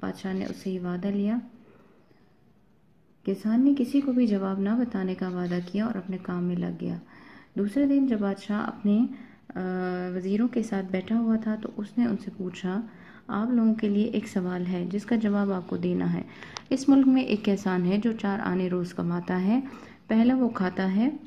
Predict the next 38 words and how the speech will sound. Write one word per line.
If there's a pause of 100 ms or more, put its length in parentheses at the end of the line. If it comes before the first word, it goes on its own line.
(160)
दूसरा
उधार
दे
देता
है,
तीसरा
चुका
देता
है (420)
और
चौथा
कुएं
में (120)
डाल
देता
है।" (1900)
वज़ीरों
ने
बहुत
सर
पटका, (560)
लेकिन
इसका
जवाब
ना
दे
सके। (720)
उन
वज़ीरों
में
से
एक
को
पता
था
कि
बादशाह
की